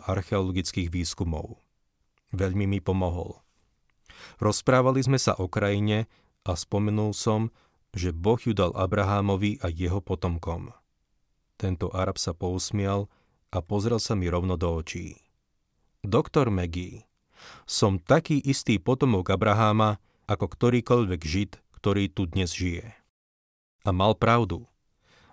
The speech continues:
V zásade mohol svoj rodokmeň vystopovať až k Izmaelovi, Abrahámovmu synovi. Schvaľoval to Boh,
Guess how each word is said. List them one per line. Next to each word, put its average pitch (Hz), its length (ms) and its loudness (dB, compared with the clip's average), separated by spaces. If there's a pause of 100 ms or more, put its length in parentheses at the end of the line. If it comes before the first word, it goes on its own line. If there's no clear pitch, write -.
V 92 80 -4
zásade 104 560 2
mohol 110 480 4
svoj 87 240 0
rodokmeň 92 480 0
vystopovať 101 720 0
až 87 240 -4
k 90 160 0
Izmaelovi, 101 640 2 (400)
Abrahámovmu 95 720 2
synovi. 87 560 -2 (1040)
Schvaľoval 123 640 2
to 110 160 0
Boh, 101 240 2